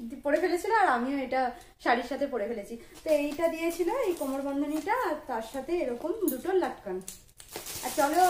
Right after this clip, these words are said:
রিসেপশনের বেনারসিটা দেখিয়ে দিই। আর রিসেপশনের বেনারসিটার সাথে আমার আজকের এই জামাটার একটু ম্যাচ আছে, মানে স্কাই ব্লু কালারের দুটোই। তো এইদিকে দেখো রিসেপশনের বেনারসিটা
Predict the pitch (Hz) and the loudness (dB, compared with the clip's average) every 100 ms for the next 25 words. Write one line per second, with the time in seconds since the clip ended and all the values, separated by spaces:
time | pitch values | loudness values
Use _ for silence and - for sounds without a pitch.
0 | 349 269 285 320 311 311 294 277 285 302 | 4 0 -2 -2 -2 -2 0 0 -2 -2
1 | 302 294 247 285 294 330 269 262 294 294 | -2 0 -2 -2 -2 -2 -2 -4 -6 -4
2 | 302 277 262 262 302 302 302 294 302 294 | -2 -2 -2 -4 -2 -2 0 -2 -2 -2
3 | 254 262 240 233 285 269 247 233 233 285 | 0 0 -2 -4 -4 -4 -2 -4 -4 -4
4 | 277 233 262 220 208 226 202 - 285 - | -4 -6 -6 -4 -4 -4 -4 -2 -2 -4
5 | - - - - 320 381 - 294 294 277 | -12 -14 -12 -2 2 4 4 6 6 4
6 | 339 330 269 277 254 214 262 233 214 214 | 2 4 4 4 2 2 -2 -2 -4 -6
7 | - - - - - - - - - - | -8 -8 -8 -8 -8 -8 -6 -6 -8 -10
8 | - - - - - - - - - - | -12 -14 -16 -16 -18 -20 -20 -20 -20 -20
9 | - - - - - - - - - - | -20 -20 -20 -20 -20 -20 -6 -6 -4 -10
10 | - - 240 247 254 254 240 269 302 240 | -18 -8 -4 -4 -2 -2 -2 -2 -4 -4
11 | 269 254 254 262 233 214 226 240 262 | -8 -8 -8 -6 -6 -6 -8 -8 -6